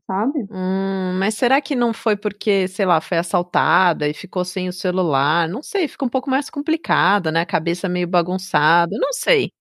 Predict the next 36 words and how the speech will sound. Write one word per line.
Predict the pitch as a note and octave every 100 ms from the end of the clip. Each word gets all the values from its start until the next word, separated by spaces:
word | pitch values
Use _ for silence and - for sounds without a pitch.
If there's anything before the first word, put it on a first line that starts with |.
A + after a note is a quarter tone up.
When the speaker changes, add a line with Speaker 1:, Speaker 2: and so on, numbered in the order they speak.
| -
Speaker 2:
não | G3+
sei. | - - B2+
Speaker 1:
Ah, | F#2+ C4
com | - G#3+
certeza, | G#3 G#3+ - C4+ A3+ F#3 F#3 F3 E3 _ -
com | A3+ A3
certeza. | D4 D4 B3 F#3 F3 D#3 _ _ -
É | B3+
que | G4
assim, | G4+ D4+ F#3 -
quando | C4+ F#4
eu | F#4
recebi | C#4 D4 A3
essa | G#3+ G3+
informação, | G#3+ - G3+ F#3+ E3 - A3 A#3 A3+ F#3 G3+
eu |
já | G3+ G#3+
tinha | - B3+
ficado | B3 A3 F#3+ F#3 _
três | C#4 C#4+ F#4 C4+
horas | A3+ G#3 G#3
no | A3
metrô | G#3+ G#3 - F#3
esperando. | F3+ _ G#3+ G3 F3 F3 C#4+ -
<laughs> | C4 - E3 -
Speaker 2:
Ah, | E3+ E3+ E3+ E3 D3+ - -
tá. | C3 - - - -
Speaker 1:
Tava | E3+ F#3 G3
lá | F#3 F3
aguardando | F#3 G#3 D4 G#3 G#3 G#3 A3 F4 B4
e | E4+
tava | - C#4+
caindo | D4+ C#4 C#4+
um | G#4
mundo | D4+ C#4+
de | D#4